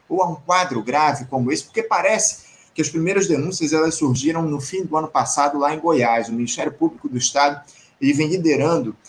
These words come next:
essas investigações. Há um entendimento de que a falta de regulamentação desse tipo de prática das apostas esportivas que foi legalizada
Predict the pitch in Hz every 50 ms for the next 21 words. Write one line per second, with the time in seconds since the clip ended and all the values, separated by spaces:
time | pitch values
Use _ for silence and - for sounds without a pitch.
0 | _ _ - 147 151 151 - 147 127 139 151 127 147 143 - - 139 139 135 131
1 | - - 110 107 107 - - - - _ _ _ _ _ _ - 147 180 208 220
2 | 190 - 185 180 165 156 139 135 156 180 180 - 151 151 143 - - - 160 156
3 | 156 151 147 - 151 139 127 - - 208 208 202 196 147 135 143 156 170 156 160
4 | 156 156 160 156 151 147 135 127 131 - 175 175 170 135 131 131 131 - - 143
5 | 135 - - - - - 120 135 147 147 - - - - - 127 123 123 123 147
6 | 160 160 151 - - 175 190 185 - 156 127 127 147 143 - - 123 - - -
7 | - 160 - 117 113 - - - 147 143 160 165 - 170 165 156 143 120 135 147
8 | 160 160 151 - 107 -